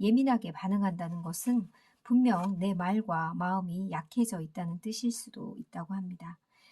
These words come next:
이 책에서는 대화를 나누는 여러 가지 방법, 특히 말로 나를 돌보면서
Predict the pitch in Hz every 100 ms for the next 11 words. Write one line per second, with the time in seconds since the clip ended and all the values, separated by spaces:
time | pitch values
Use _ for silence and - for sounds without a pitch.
0 | _ - 175 - 226 226 208 180 247 302
1 | 233 233 254 220 180 185 202 185 170 185
2 | 214 208 165 - - 180 175 170 240 -
3 | _ _ _ - 240 208 170 180 202 196
4 | 233 208 165 180 190 185 220 208 247 226
5 | 175 170 165 175 233